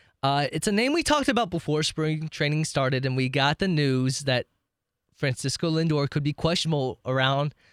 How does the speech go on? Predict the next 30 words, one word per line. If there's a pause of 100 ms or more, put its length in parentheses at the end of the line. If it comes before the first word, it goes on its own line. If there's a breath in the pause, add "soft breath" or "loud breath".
(220 soft breath)
opening
day
weekend. (440)
And
it's
a
name
that's
gone
pretty
quietly
during
top,
I
mean, (720 loud breath)
for
how
well
he's
doing,
I
haven't
heard
his
name
enough,
and
it's
Yu
Chang.